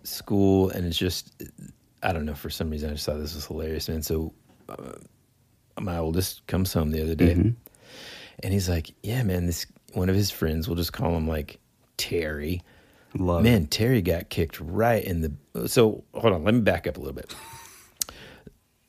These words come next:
Speaker 1: You know, whenever you're a dad, it's kinda hard to figure out, like, what do you call,
Speaker 2: Mm.
Speaker 1: uh, you know, different things, right?
Speaker 2: Mm-hmm.
Speaker 1: And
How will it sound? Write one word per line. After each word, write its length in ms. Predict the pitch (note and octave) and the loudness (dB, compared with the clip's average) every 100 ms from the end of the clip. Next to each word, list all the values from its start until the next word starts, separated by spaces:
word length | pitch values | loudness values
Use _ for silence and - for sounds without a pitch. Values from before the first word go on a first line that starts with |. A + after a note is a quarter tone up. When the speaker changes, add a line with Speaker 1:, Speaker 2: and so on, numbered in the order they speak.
| _ | _
Speaker 1:
You 140 | E3+ F#3+ | 4 8
know, 120 | A#2 | 8
whenever 320 | A2+ D#3 E3 | 8 6 4
you're 220 | B2+ F#2+ | 6 4
a 40 | E2 | 4
dad, 300 | E2+ F2 F2 | 0 0 0
it's 160 | F2+ | -2
kinda 240 | - C#3+ C3 | 0 2 2
hard 300 | G#2 A2+ G2+ | 4 2 2
to 60 | |
figure 380 | - G2+ F#2 F2+ | 0 0 2 2
out, 200 | F2 - | 0 0
like, 180 | D#2 D#2 | -2 -2
what 320 | E2 B2+ B2 | 0 0 0
do 80 | A2 | -2
you 160 | E2 | -2
call, 640 | D#2 - G2 G#2 G2+ G2+ G2+ | -4 -6 -2 0 2 6 10
Speaker 2:
Mm. 420 | G2+ F#2+ E2 E2 - _ _ _ _ _ _ - | 12 12 8 4 -6 _ _ _ _ _ _ -4
Speaker 1:
uh, 1080 | G2 F2 F2 E2+ E2+ E2 D#2+ - - - - - | -2 -2 -2 -2 -2 -2 -4 -6 -8 -10 -14 -4
you 160 | A2+ G#2 | 2 2
know, 80 | |
different 340 | D#2+ F2+ F2+ E2 | 2 -4 -4 -8
things, 440 | - - - - - | -10 -12 -12 -16 -4
right? 340 | A#2+ A#2+ C3+ | 4 6 8
Speaker 2:
Mm-hmm. 320 | G2+ F2 F2+ D#2+ | 8 8 6 4
Speaker 1:
And 680 | G#2 G#2 G2+ G2+ G2 - | 6 6 6 6 6 4